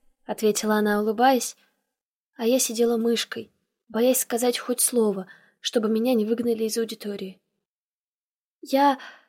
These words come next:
всегда была примерной девочкой.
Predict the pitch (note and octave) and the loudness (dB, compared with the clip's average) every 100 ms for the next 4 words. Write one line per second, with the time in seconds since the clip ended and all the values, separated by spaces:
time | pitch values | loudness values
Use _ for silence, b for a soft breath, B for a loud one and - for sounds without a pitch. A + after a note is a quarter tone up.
0 | B _ _ _ - - B3 A3+ C4+ B3 | B _ _ _ -6 -2 0 4 4 6
1 | A#3+ B3 B3+ _ _ _ - A#3+ A#3+ C4 | 4 4 0 _ _ _ -4 2 4 4
2 | B3 B3+ B3 A#3+ G3+ - - G#3 | 2 -2 0 -2 -2 -8 -10 -14